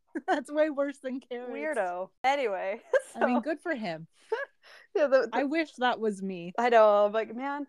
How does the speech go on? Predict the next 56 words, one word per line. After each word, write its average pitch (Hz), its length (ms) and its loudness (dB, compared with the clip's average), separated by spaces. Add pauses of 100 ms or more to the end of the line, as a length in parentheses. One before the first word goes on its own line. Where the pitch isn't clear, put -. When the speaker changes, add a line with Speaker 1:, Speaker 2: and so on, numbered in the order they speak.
(160)
Speaker 2:
I - 20 0
wonder 285 180 -2
how 302 60 -4
different 233 300 -4
my 214 80 -2
life 196 220 -2
would 196 120 -6
be 185 240 -4
if, 180 120 -8
as 196 160 -4
a 190 40 -6
kid, 190 240 0
I 185 120 2
liked 180 240 -2
spinach." 180 540 -6 (240)
<laughs> - 380 4
Speaker 1:
Yeah, 165 400 -10
Speaker 2:
I 302 100 0
could, 185 200 2
I 170 120 2
could 165 40 4
Speaker 1:
same. 208 80 8
Speaker 2:
be - 100 2
a - 40 -2
C 208 320 -4
E 196 60 2
O 190 160 2
right 180 200 -2
now 180 260 -6
for 196 100 -4
all 180 120 -2
we 185 100 -6
know. 180 260 -10 (100)
So - 180 6
Speaker 1:
I 320 100 10
mean, 185 160 2
that's 202 260 6
cool. 190 240 4 (100)
Speaker 2:
<laughs> - 840 -2
anyway, 277 260 8
the 262 120 0
interesting 320 360 -2
thing 247 280 -2
is 240 120 -4
that 233 140 2
a 226 60 2
lot 226 200 2
of 269 80 -6
our 269 140 -2
Halloween 226 360 0
traditions, 190 520 -10
they 190 140 -4
root 202 240 0
from - 240 -2
Irish 202 400 4
traditions, 185 600 -12